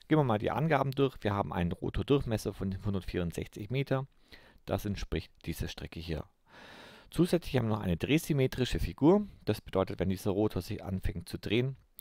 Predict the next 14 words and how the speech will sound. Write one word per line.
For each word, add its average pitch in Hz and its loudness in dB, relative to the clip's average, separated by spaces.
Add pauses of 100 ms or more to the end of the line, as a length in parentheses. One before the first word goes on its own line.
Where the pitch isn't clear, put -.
(220)
wird - -2
er - 2
im 104 0
Prinzip - 0
auf 98 2
sich - 0
selber 90 -2
abgebildet. 80 -4 (1500)
Das - 0
hat 110 0
folgende 202 4
Eigenschaften, 143 4
dass - 0
wir 120 4